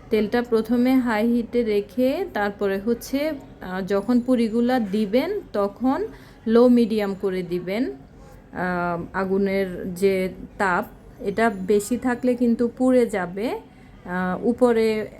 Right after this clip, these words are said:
পুড়ে যাবে, ভিতরে হবে না। তাই প্রথমেই, আহ,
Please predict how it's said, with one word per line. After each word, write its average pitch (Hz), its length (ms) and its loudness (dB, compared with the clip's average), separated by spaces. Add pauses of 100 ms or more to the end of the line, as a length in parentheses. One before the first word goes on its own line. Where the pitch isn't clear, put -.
(200)
পুড়ে 240 240 4
যাবে, 226 360 0
ভিতরে 208 440 0
হবে 180 340 -4
না। 160 260 -8
তাই 208 160 -2 (100)
প্রথমেই, 262 720 2 (380)
আহ, 190 460 -4